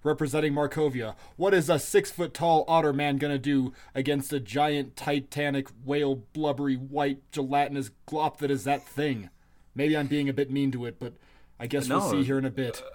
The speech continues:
Speaker 2: uh, fairly
Speaker 1: It
Speaker 2: called,
Speaker 1: can't even get
Speaker 2: fairly
Speaker 1: on the
Speaker 2: called.
Speaker 1: starting blocks. It can't even get on the starting blocks. The, the blatant,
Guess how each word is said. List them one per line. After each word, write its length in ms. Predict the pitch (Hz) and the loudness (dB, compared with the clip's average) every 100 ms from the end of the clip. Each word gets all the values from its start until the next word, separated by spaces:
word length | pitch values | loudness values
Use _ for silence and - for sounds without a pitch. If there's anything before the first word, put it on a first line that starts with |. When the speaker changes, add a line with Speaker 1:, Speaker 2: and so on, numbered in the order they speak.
| - - - | -20 -18 -6
Speaker 2:
uh, 440 | 120 104 98 98 104 - - | -2 -2 -2 -4 -6 -12 -18
fairly 380 | - 131 151 151 | -4 -2 0 4
Speaker 1:
It 60 | 165 | 8
Speaker 2:
called, 100 | 170 | 10
Speaker 1:
can't 180 | 247 | 10
even 180 | 220 190 | 10 8
get 60 | 190 | 8
Speaker 2:
fairly 140 | 202 | 8
Speaker 1:
on 60 | 190 | 8
the 60 | |
Speaker 2:
called. 120 | 156 127 | 6 6
Speaker 1:
starting 280 | 170 160 | 6 4
blocks. 340 | 135 139 117 - | 4 2 2 -2
It 80 | 143 | 0
can't 220 | 190 220 | 4 6
even 120 | 180 | 6
get 80 | 175 | 4
on 60 | 175 | 2
the 40 | |
starting 300 | 139 156 147 | 0 0 0
blocks. 300 | 120 123 131 | 0 0 -2
The, 120 | 170 175 | -2 -4
the 140 | 165 | -4
blatant, 540 | 139 208 240 165 131 | 4 8 8 6 -6